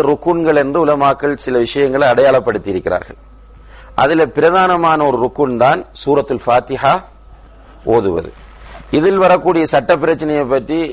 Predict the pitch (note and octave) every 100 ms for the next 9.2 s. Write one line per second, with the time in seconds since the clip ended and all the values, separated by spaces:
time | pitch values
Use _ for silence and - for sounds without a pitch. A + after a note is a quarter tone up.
0 | - - C3+ - B2+ C#3+ C#3+ C#3+ B2 A#2+
1 | B2 B2 A#2+ A#2 A#2 C3+ D3+ - - A2
2 | A#2+ A#2 G#2+ F#2+ F2 D#2 - - G2 A2
3 | B2 A#2+ A2 G#2+ A#2+ A2+ G#2+ G#2 A2+ A#2
4 | G#2+ G#2+ B2 - - - - - - A2
5 | A2+ A2 G#2 F2 D#2 - - - G#2+ -
6 | G#2+ G#2+ C3+ - - - - - G2+ -
7 | B2+ B2+ - B2 A2 A2+ G#2 A2 G2+ -
8 | - - - - A2+ G#2+ A2 A2+ A2+ G#2+
9 | G#2 G2+